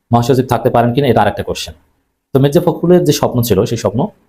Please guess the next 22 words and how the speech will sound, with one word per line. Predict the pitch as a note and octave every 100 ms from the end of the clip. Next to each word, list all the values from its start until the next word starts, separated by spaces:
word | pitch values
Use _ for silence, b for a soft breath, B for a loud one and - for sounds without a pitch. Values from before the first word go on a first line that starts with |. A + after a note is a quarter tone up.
| _ _ _ _ _
পূরণ | C3 C3+ D3+
হচ্ছে | D3 D3+
না, | E2+ -
যার | B2+ C3+
ফলে | E3+ C3
মির্জা | C3 B2+
ফখরুল | C3+ C3
অনেকটা | A#2+ A#2+
হতাশ, | A2+ G2+ A2 - - -
দুর্বল। | G2+ E2+ - _ _ _ _ _ _ _ _ _ _ _ _ - _ -
আহ, | G2+ G2 - - _ -
তারেক | D3+ -
রহমানের | G#3+ G#3
কৌশলটা | F3 D#3 D#3 G#2+
কি? | - - - _ _ _ _ _
তারেক | B2+ C#3+ E3+
রহমান | F3 D#3+
এখন | E3+ D3 B2+
দ্বিমুখী | D3 E3+ F3+
আচরণ | B2 A2 F2+
করছেন। | F2 - - _ _ _ _ _ _ -
তিনি | D#3 E3 G#3+